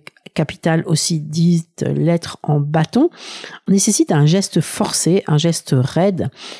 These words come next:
qui ne correspond pas du tout, du tout au geste instinctif de l'enfant. Hein, un enfant, si vous le voyez, quand il fait ses premiers, euh, gribouillages, ce qu'on appelle gribouillages, ils sont ronds, ils sont, ils sont souples, ils sont pas du tout en,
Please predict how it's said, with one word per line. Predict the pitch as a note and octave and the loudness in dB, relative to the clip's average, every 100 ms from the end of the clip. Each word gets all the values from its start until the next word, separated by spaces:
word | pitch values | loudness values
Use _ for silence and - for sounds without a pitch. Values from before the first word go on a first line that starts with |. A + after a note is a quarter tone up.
| _ | _
qui | G3+ | 2
ne | G3 F3+ | 2 2
correspond | - G#3+ G#3 - | 0 0 0 0
pas | G#3+ C4 | 2 2
du | A3 G3 A#3 - | 2 0 -2 2
tout, | C#4+ | 4
du | C4 G3+ | 4 2
tout | - E3+ | 2 2
au | G3 | 4
geste | E3+ F3+ F3 _ - | 4 2 -2 _ -2
instinctif | A3 - - F#3+ - - G3 | 0 0 -2 -2 0 -4 -2
de | F3+ | 2
l'enfant. | D#3+ D3+ - - C#3+ B3 - - - - - | 4 2 0 -2 -2 -2 -6 -20 -20 -20 -4
Hein, | F3 G#3 | 0 4
un | F#3+ | 4
enfant, | C#3+ - B3 | 2 2 0
si | - | 2
vous | F3 | 0
le | D#3 | 2
voyez, | D3+ D3+ G#3 | 2 2 0
quand | C#3 - | 0 -2
il | D#3 | -2
fait | D#3+ | -2
ses | - C3 | -2 -4
premiers, | - E3 D#3+ F3 E3+ | -2 2 4 4 4
euh, | C3 C3+ | 2 0
gribouillages, | - F3+ E3+ G3 C#4 C#4 | -2 -4 0 2 2 0
ce | - | -2
qu'on | D3 | 0
appelle | C#3+ - D3 | 0 0 -4
gribouillages, | - D#3+ D3 C#3+ G#3+ - - - - | -4 -2 0 2 0 -2 -12 -16 -2
ils | G#3+ | 0
sont | - F#3+ F3+ | 2 2 2
ronds, | - A#3 B3 A#3+ | 0 2 4 4
ils | E3 | 2
sont, | - E3 D#3 | 0 0 0
ils | D#3 | 0
sont | E3+ | -2
souples, | D#3+ - C#4 - | -2 0 0 0
ils | - | -4
sont | - | -2
pas | E3+ | 0
du | G3 F3+ | 0 0
tout | - A3+ | 2 2
en, | C3 | 2